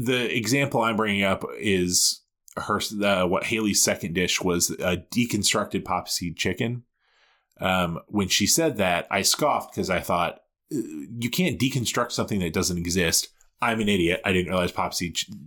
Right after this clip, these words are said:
chicken was an actual thing. So I just looked up poppy seed chicken right now. She didn't deconstruct shit. I'm pretty sure she reconstructed it, 'cause as far as I can tell, poppy seed chicken is a fucking casserole,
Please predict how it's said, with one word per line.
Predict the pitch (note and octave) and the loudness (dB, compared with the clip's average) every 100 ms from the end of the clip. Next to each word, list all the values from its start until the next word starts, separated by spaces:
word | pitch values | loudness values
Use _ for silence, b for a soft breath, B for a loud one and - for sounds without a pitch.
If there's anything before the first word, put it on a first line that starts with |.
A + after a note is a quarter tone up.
| D#2+ | -8
chicken | - G2 F#2+ | -2 0 0
was | E2+ E2+ | -2 -2
an | E2 | -2
actual | D#2 - D2+ | -4 -6 -4
thing. | - F2+ D2+ G2+ b b b b _ _ _ | -2 -2 -2 -6 b b b b _ _ _
So | - B2 A#2+ | 0 0 2
I | C3 D#3 | 0 2
just | C#3 A2 | 0 0
looked | A#2 A#2 | 0 0
up | A#2+ | -2
poppy | - B2+ C#3 | -2 -4 -4
seed | C3 C#3 | -4 -2
chicken | - C#3 C#3+ | 0 0 2
right | C#3+ C3 | 2 2
now. | C#3+ D3+ C#3+ _ _ _ _ _ _ _ _ _ _ _ _ | 2 0 -4 _ _ _ _ _ _ _ _ _ _ _ _
She | - - E3+ | -4 0 2
didn't | D3 - | 0 0
deconstruct | C3 A2 G#2 - A2 - | -2 -2 -4 0 -2 -2
shit. | - A2+ G#2+ - | -2 0 -2 -2
I'm | - G#2 | 0 0
pretty | - D#3+ | 2 2
sure | C#3+ D3 - | 2 2 2
she | - C3+ B2 | 2 4 4
reconstructed | B2 D3+ A2+ - G2+ - - | 2 2 0 0 0 -4 -4
it, | E2+ - | -4 -4
'cause | F#2+ - | -2 2
as | A2 | 2
far | - D#3+ | 2 2
as | C#3 | 2
I | E3 | 0
can | F3 A#2+ | 0 0
tell, | F#2+ D#2+ G2+ b b b b b | 2 0 0 b b b b b
poppy | F3 E3 - | -2 -2 -2
seed | C3+ A#2 | -4 0
chicken | G3 F#3+ G#2 | -2 -2 -4
is | G#2 G#2+ | -4 -2
a | G#2+ | 0
fucking | D3+ - F#2+ | -2 -2 -2
casserole, | - F3+ A3 - D#2+ F2 B2+ | 0 -2 -2 -2 -2 -2 -4